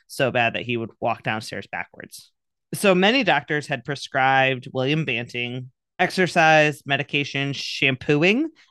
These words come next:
and baths, which I thought was really funny. Shampooing is apparently, was apparently a thing. And then, like, they had baths that, like, were supposed to, like, soothe you.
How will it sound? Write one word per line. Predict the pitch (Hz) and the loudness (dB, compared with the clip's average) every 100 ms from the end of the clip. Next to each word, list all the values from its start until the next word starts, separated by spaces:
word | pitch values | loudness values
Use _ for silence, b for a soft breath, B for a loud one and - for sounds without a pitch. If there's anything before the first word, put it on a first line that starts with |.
| _ | _
and | 151 151 | 0 2
baths, | 147 113 233 - - | 2 0 -2 -6 -10
which | 151 | -6
I | 156 | -4
thought | 151 117 | -2 -2
was | 143 | -2
really | 135 139 135 | -4 -4 -4
funny. | 123 156 | -6 -6
Shampooing | - 147 139 139 151 160 | -4 -4 -2 -2 -2 -2
is | 160 | -4
apparently, | 165 175 170 - 165 | -4 -4 -4 -6 -6
was | 170 170 | -2 -2
apparently | 170 170 151 180 | 0 -2 -2 -2
a | 180 | -2
thing. | 175 180 196 B B B - | 0 -2 -4 B B B -4
And | 143 | 0
then, | 135 | 0
like, | 131 127 117 - | 0 -2 -2 -12
they | - 127 | -4 -2
had | 127 113 | 0 -2
baths | 113 113 127 - - - - | 0 0 -2 -10 -18 -18 -8
that, | 113 - | -8 -6
like, | 110 110 - - _ _ b b b b - | -6 -8 -10 -20 _ _ b b b b -14
were | |
supposed | 120 123 120 | -6 -6 -4
to, | |
like, | 113 110 - | -4 -4 -6
soothe | - 127 123 127 | -6 -2 -2 -2
you. | 135 143 147 156 | 0 0 0 -4